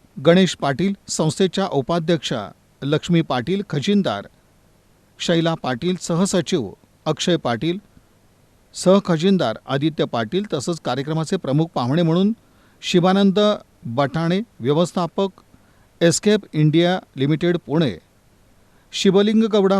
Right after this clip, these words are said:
पाटील, माजी सरपंच बेलाटी, डॉक्टर उदय पाटील, एमबीबीएस रशिया, यशराज पाटील, बीटेक स्वेरी कॉलेज पंढरपूर, ऐश्वर्या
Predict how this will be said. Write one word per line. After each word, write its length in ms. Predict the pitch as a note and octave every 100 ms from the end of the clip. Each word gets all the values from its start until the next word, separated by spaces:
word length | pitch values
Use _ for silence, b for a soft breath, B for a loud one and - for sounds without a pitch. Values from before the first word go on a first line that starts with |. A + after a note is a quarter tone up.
| -
पाटील, 340 | C3+ B2+ F#3+
माजी 240 | E3+ B2+ C3
सरपंच 420 | E3+ D#3 E3+ F3+
बेलाटी, 480 | C#3 C3 C#3+ D#3+ A3 - _ _ b b -
डॉक्टर 380 | E3 D#3+ - G#3
उदय 240 | D#3 D3+ G3+
पाटील, 460 | G3+ C#3+ D3 A2+ F#2+ _ -
एमबीबीएस 720 | D3+ D#3+ E3+ F3 F3 F#3 F3+ -
रशिया, 480 | C3 C3 B2 D#3 E3+ A3+ _ _ -
यशराज 540 | D3 E3+ G#3 G#3 G#3+
पाटील, 460 | - E3 D3 E3 G#2+ - _ _ _ -
बीटेक 580 | C3 G#2+ D3 F3+ G#3+ G#3 - _ _ -
स्वेरी 400 | - D#3+ E3 G3
कॉलेज 400 | C#3+ C3+ C#3+ -
पंढरपूर, 580 | C3 C3 C3+ D3+ F3+ A#3 _ _ -
ऐश्वर्या 680 | F3+ F3+ G3 G#3+ G#3+ G#3+